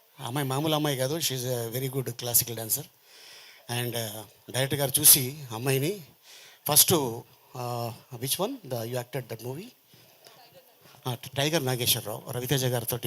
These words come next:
చేసిన తర్వాత మళ్ళీ ఇప్పుడు సెకండ్ ఫిలింలో తను ఎంట్రీ ఇచ్చింది. And అలాగే ఈ సినిమాకి సంబంధించిన టెక్నీషియన్స్ అందరూ చాలా కష్టపడ్డారు. ఇంకోటి ఏంటంటే,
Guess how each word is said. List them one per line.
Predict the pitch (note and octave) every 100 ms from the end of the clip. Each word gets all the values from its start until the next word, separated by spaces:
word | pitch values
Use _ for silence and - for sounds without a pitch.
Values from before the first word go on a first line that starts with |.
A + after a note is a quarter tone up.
| A2+ G#2+ - -
చేసిన | B2+ C3+
తర్వాత | A#2+ A#2+ B2+ C3
మళ్ళీ | B2+ B2 C3+
ఇప్పుడు | B2 A#2 A#2 A2 - - - - -
సెకండ్ | C3 C#3+ C3
ఫిలింలో | B2 B2 B2+ A#2 A2+ -
తను | B2 A#2+ A2 -
ఎంట్రీ | A2+ A#2 A#2
ఇచ్చింది. | - G#2+ A#2 - - - - - - - -
And | B2+
అలాగే | B2+ C#3 G3+ D#3 - - B2 C3
ఈ | D3
సినిమాకి | D3+ D3+ D#3 D3
సంబంధించిన | C#3 C3 C3 A#2+ B2+ B2+ B2 _ - - - - _
టెక్నీషియన్స్ | C#3+ C3+ F3 D#3+ C3
అందరూ | C3+ C3+ B2 A#2+ - -
చాలా | B2 C3
కష్టపడ్డారు. | A#2+ - B2 A2+ C3 F3+ E3 - - -
ఇంకోటి | B2+ F3+ F3
ఏంటంటే, | F3 E3+ D#3 C#3+ C#3 D3+